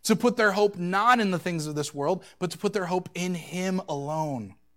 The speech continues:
Adam and Eve's eyes were open in the garden. They heard the Lord walking in the garden and they hid themselves. But church, your Lord has come to live inside of you, permanently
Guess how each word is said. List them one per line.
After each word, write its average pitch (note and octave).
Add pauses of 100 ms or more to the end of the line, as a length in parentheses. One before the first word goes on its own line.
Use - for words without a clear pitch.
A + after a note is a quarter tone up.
(1000)
Adam G3
and F#3
Eve's F#3
eyes E3
were E3
open F3
in E3
the D#3
garden. C#3+ (220)
They D#3+
heard G3
the A3
Lord G3
walking E3+
in E3
the E3
garden D3+
and C#3
they C3+
hid C#3+
themselves. G#2+ (880)
But C#3
church, E3
your E3+
Lord E3
has D3
come D#3
to D3
live D3 (280)
inside A#2+
of G#2+
you, G2+ (260)
permanently E3